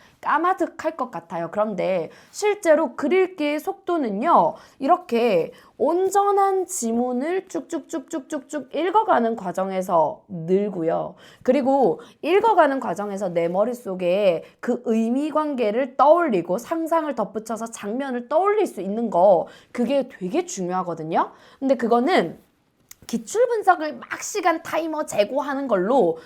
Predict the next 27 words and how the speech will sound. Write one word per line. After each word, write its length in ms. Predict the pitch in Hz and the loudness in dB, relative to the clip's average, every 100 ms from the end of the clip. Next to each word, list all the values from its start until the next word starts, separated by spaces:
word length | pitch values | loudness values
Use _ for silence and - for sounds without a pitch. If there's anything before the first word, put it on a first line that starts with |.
| - - | -20 -8
어, 280 | 175 175 196 | -4 -2 -4
해결될 440 | 269 294 302 302 | -4 -2 -2 -4
문제는 400 | 196 165 170 175 - | -6 -8 -8 -10 -8
아니에요. 420 | 160 170 190 160 | -8 -8 -8 -10
그래서 220 | 185 208 | -10 -12
제가 200 | 190 180 | -10 4
여러분에게 760 | 214 247 370 320 208 196 294 392 - _ | 8 8 6 2 6 6 6 -2 -12 _
제안을 400 | - 208 185 190 | -4 0 0 -2
합니다. 600 | 220 370 392 294 185 151 - - - | -4 0 2 2 0 -2 -10 -20 -8
어, 180 | 180 175 208 | -2 -2 -2
이번 400 | 220 285 285 - | 2 2 0 -8
겨울 400 | - 247 403 330 | 6 6 6 4
방학 500 | 226 202 185 - _ _ _ | 4 4 0 -4 _ _ _
중에 460 | - 233 180 185 190 | -4 -4 -2 -6 -2
이 60 | |
영상을 420 | 196 175 220 190 190 | -2 -2 -6 -8 -6
본다면 640 | 202 196 160 202 226 147 - - _ | -6 -4 -2 0 0 0 -8 -20 _
겨울 340 | 208 240 285 | 2 2 2
방학 260 | 233 180 175 | -4 -6 -6
안에 280 | 190 190 185 | -6 -6 -8
도전해 380 | 185 190 185 180 | -6 -4 -4 -4
보시고요. 720 | 185 185 196 175 247 190 - - - | -6 -6 -6 0 4 4 4 -6 -6
"난 160 | 233 254 | -2 0
학기가 400 | 339 381 370 320 | -2 -4 0 0
시작했어"라고 920 | 311 294 320 330 320 285 269 208 233 | -2 -4 -4 -4 -6 -2 0 0 -2
해도 300 | - 339 311 | -4 -4 -4
괜찮아요. 760 | 269 180 185 254 196 175 196 | -4 -6 -4 -4 -2 0 -2